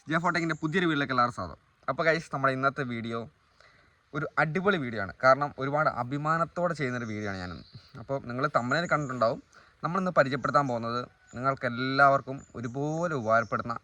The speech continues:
ഒരു അടിപൊളി മൈക്കാണ്. ഓക്കെ, അപ്പം ഈ മൈക്ക് പരിചയപ്പെടുത്തുന്നതിന് മുന്നേ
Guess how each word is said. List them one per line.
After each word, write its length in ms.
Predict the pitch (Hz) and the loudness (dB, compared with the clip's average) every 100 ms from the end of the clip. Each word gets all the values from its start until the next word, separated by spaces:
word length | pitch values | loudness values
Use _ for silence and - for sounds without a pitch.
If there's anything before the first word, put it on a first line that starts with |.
| - 113 | -12 -10
ഒരു 100 | 123 - | -10 -6
അടിപൊളി 460 | 113 110 147 135 131 117 | -6 -6 -6 -4 -4 -2
മൈക്കാണ്. 460 | 101 101 113 90 - _ _ _ - | -4 -4 -4 -4 -6 _ _ _ -18
ഓക്കെ, 160 | 113 107 95 - - - - | -10 -10 -12 -20 -20 -20 -8
അപ്പം 180 | 135 135 127 | -6 -6 -6
ഈ 40 | 147 | 0
മൈക്ക് 420 | 131 135 - - 196 | 2 0 -6 -6 4
പരിചയപ്പെടുത്തുന്നതിന് 520 | 156 139 147 147 147 131 | 4 4 -2 -4 -2 -2
മുന്നേ 180 | 139 | -2